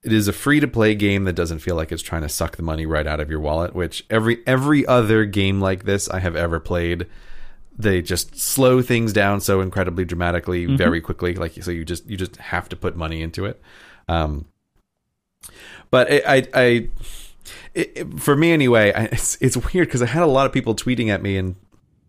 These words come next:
Speaker 1: uh, sending me messages about the game, uh, 'cause I,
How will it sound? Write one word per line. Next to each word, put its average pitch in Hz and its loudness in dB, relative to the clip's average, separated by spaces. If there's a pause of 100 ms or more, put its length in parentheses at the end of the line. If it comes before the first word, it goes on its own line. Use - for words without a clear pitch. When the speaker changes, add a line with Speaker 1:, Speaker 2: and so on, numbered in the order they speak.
(140)
Speaker 1:
uh, 123 -6
sending 117 0
me 104 2
messages 98 0
about 78 -4 (720)
the 107 -10
game, 107 0
uh, 95 -6
'cause 95 -2
I, 98 -2